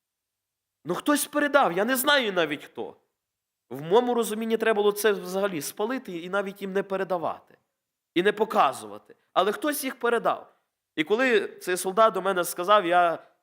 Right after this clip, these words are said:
став і слухаю, він каже: «Я командир», каже, «я то їм передам», каже, солдатам, але, каже, будучи, каже, коли ви навіть приїжджаєте, проповідуєте, і каже, «Ми жили тут в цій церкві», і каже, «Я для себе взяв одну особливу річ. Молитва і Слово Боже».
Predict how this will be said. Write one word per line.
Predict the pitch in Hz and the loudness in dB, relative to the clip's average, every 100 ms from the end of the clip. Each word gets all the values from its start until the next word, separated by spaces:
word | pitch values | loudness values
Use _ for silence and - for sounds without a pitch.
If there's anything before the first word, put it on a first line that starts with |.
| _ | _
став | - - 202 208 | -8 4 6 6
і | 147 | 2
слухаю, | - 208 196 165 | -6 -8 -4 -4
він | 170 | -2
каже: | 180 175 | -2 0
«Я | 208 220 | 0 0
командир», | 202 208 214 240 170 - | -2 -4 -2 -2 -2 -2
каже, | 120 123 | -6 -4
«я | 147 156 | -4 -4
то | 185 | -4
їм | 190 190 | -8 -6
передам», | 185 190 220 208 | -6 0 0 0
каже, | 151 139 | -2 -10
солдатам, | - 131 139 139 127 | -10 0 0 0 -6
але, | 143 147 - _ - | -4 -6 -8 _ -2
каже, | 170 160 | -2 0
будучи, | 156 226 185 170 | -6 -6 -8 -6
каже, | 165 165 | -6 -4
коли | 160 175 | -4 -4
ви | 185 | -4
навіть | 180 175 165 | -2 -2 -2
приїжджаєте, | 165 165 185 180 160 | -6 -2 -2 -2 -6
проповідуєте, | 147 147 165 202 160 147 135 | -8 -10 -10 -6 -6 -6 -6
і | |
каже, | 151 139 | -6 -8
«Ми | 147 170 | -6 -8
жили | 165 180 | -6 -6
тут | 170 - | -8 -10
в | |
цій | - | -12
церкві», | 143 196 175 - 113 - _ _ _ - | -6 -2 -2 -4 -14 -18 _ _ _ -10
і | 131 | -2
каже, | 175 165 | -2 0
«Я | 170 | 0
для | 156 | 0
себе | 156 190 175 | -4 -4 -4
взяв | 156 170 | 0 0
одну | 165 170 175 | 0 -4 -6
особливу | 165 156 156 175 160 | -6 -10 -6 -4 -6
річ. | 175 110 - - _ _ _ _ _ _ _ _ _ - | -8 -10 -14 -20 _ _ _ _ _ _ _ _ _ -6
Молитва | 139 156 185 185 120 101 _ _ _ _ | -2 2 0 -2 -12 -12 _ _ _ _
і | 131 | -12
Слово | - 156 147 143 | -4 -2 0 -2
Боже». | 143 127 95 | -2 -4 -6